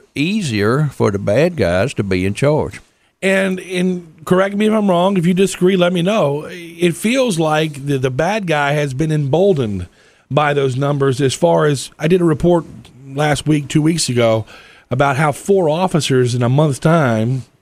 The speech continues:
Speaker 2: luckily all non-life threatening, but they've been shot at or shot. Here's in Central Virginia.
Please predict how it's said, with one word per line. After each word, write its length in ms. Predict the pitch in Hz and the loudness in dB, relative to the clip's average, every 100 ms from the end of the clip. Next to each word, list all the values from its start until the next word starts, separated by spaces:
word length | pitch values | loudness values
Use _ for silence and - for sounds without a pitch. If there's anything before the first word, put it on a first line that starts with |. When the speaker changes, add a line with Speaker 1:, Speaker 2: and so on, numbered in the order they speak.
| _ _ - | _ _ -2
Speaker 2:
luckily 360 | 143 170 143 | 0 2 0
all 220 | 131 135 143 | 2 2 2
non-life 460 | 139 135 123 120 | 0 0 0 -2
threatening, 480 | 139 202 143 139 151 | 0 0 0 -6 -2
but 140 | - 175 | -2 0
they've 120 | 185 | 0
been 140 | 185 | 0
shot 320 | 170 226 285 | 0 -2 -2
at 240 | 117 87 - _ | -4 -8 -14 _
or 100 | 131 | -2
shot. 440 | 139 - 285 285 - _ _ _ _ _ _ _ _ _ | -2 2 0 0 -6 _ _ _ _ _ _ _ _ _
Here's 180 | 185 175 | 0 2
in 120 | 185 | 2
Central 300 | 170 196 185 | 0 0 0
Virginia. 460 | 175 170 226 214 - | 0 -2 -2 -6 -12